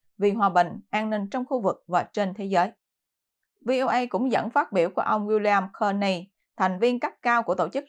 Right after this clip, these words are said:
Gen Research nói rằng, chắc chắn Việt Nam phụ thuộc vào Nga về dầu mỏ, thiết bị quân sự và một số công nghệ. Tuy nhiên, Việt Nam dường như đang cố gắng có khoảng mở rộng của mình để tìm kiếm các hướng khác cho thiết bị quân sự.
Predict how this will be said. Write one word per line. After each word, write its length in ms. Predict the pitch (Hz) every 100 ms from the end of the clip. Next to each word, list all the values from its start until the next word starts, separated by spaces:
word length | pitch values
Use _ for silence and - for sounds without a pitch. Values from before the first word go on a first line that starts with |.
| -
Gen 220 | 202 185
Research 500 | 190 185 185 120 -
nói 140 | 180 254
rằng, 180 | 160 - _ _ _ _ _ -
chắc 200 | 269 -
chắn 240 | 262 349
Việt 160 | 202 208
Nam 300 | 220 208 190
phụ 160 | - 190
thuộc 240 | 214 -
vào 220 | 190 170 175
Nga 260 | 226 226
về 140 | 196 180
dầu 200 | 160 151
mỏ, 360 | 151 - 285 - _ -
thiết 200 | 359 277
bị 140 | 165
quân 140 | 208 240
sự 360 | - 160 160 -
và 160 | 185
một 200 | 170 -
số 280 | - 196 262
công 160 | - 226
nghệ. 220 | 185 - - _ _ _ _ _ _ _
Tuy 120 | 247
nhiên, 320 | 233 233 226 190
Việt 180 | 196
Nam 220 | 247 262 208
dường 200 | 180 175
như 160 | 240
đang 260 | 220 208 202
cố 180 | 214 262
gắng 260 | 214 285 - -
có 140 | 311
khoảng 300 | - 151 247
mở 120 | 190
rộng 260 | 214 185 185
của 120 | -
mình 240 | 208 175 226 _ _
để 160 | - 220
tìm 260 | - 175
kiếm 220 | - 202 311
các 180 | 269 -
hướng 160 | 240
khác 220 | - 254 -
cho 100 | 226
thiết 160 | 277 220
bị 120 | 170
quân 200 | 202 208
sự. 380 | 175 151 117